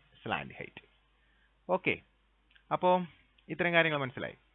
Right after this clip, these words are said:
ഇനിയിപ്പോ നമ്മൾ മുറിച്ചു മാറ്റിയതിന് ശേഷമുള്ള ഈ ഫിഗർ, ഈ ഫിഗർ സാർ ഇപ്പുറത്തേക്ക് എടുത്ത് വരയ്ക്കാം. മുറിച്ചു മാറ്റിയതിന് ശേഷമുള്ള ഇങ്ങനെ ഇരിക്കും. ഓക്കെ, ഉം, ഇങ്ങനെയാണ് അതിന്റെ ഫിഗർ വരിക, മുറിച്ചു മാറ്റിയതിന്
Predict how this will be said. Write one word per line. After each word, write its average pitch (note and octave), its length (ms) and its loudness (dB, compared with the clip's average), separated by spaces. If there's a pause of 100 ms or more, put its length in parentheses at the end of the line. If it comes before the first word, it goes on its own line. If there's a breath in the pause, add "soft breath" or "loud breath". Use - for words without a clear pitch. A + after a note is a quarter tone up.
(140)
ഇനിയിപ്പോ F3+ 200 -4
നമ്മൾ F#3 180 0
മുറിച്ചു E3+ 380 -6
മാറ്റിയതിന് D#3 500 -2
ശേഷമുള്ള D3 540 0
ഈ C3+ 40 -4
ഫിഗർ, G2 320 -10
ഈ B2 180 -8
ഫിഗർ A2+ 380 -8
സാർ G2 160 -4
ഇപ്പുറത്തേക്ക് F#2+ 380 -10
എടുത്ത് F2 140 -10
വരയ്ക്കാം. C2 340 -12
മുറിച്ചു A2+ 280 -12
മാറ്റിയതിന് G2+ 400 -8
ശേഷമുള്ള F2+ 420 -10 (920 soft breath)
ഇങ്ങനെ A#2+ 240 -6
ഇരിക്കും. - 320 -10 (520)
ഓക്കെ, - 220 -12 (1080)
ഉം, C#3 240 -12 (400)
ഇങ്ങനെയാണ് A2 320 -4
അതിന്റെ F#2 340 -6
ഫിഗർ - 340 -12
വരിക, - 340 -8 (880)
മുറിച്ചു A2 320 -12
മാറ്റിയതിന് G2+ 440 -6